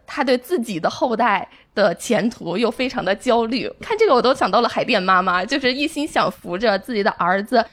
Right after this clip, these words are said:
如何也能走上仕途，但是因为北魏的那个时期必须承世袭制，就他如果是一个，呃，出身非常好的，他的孩子才能有这样的路，他就一直在想着怎么给自己的孩子铺路。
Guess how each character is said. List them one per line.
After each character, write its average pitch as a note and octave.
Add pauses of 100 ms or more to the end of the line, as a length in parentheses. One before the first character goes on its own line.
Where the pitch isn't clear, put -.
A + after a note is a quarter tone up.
(160)
如 A3+
何 G3+
也 G#3+
能 F3
走 -
上 F#3+
仕 G#3
途， -
但 A#3
是 B3 (240)
因 C4
为 C#4+
北 C#4
魏 B3
的 F#3
那 A3+
个 G3+
时 F#3
期 A3 (200)
必 C4+
须 C4+ (300)
承 F3
世 D#4
袭 -
制， - (180)
就 C4
他 - (200)
如 -
果 G3
是 A#3+
一 G3+
个， A#3 (260)
呃， F#3
出 C#4
身 D4
非 C#4+
常 A3
好 -
的， -
他 -
的 E3+
孩 E3
子 A3+
才 F#3
能 G3
有 F3
这 G#3
样 F#3
的 E3
路， E3+ (180)
他 B3+
就 C4
一 C4+
直 G3+
在 A#3+
想 F#3+
着 F3+
怎 G#3
么 F#3+
给 E3
自 A3
己 G#3
的 E3+
孩 E3+
子 G3
铺 G3
路。 G3+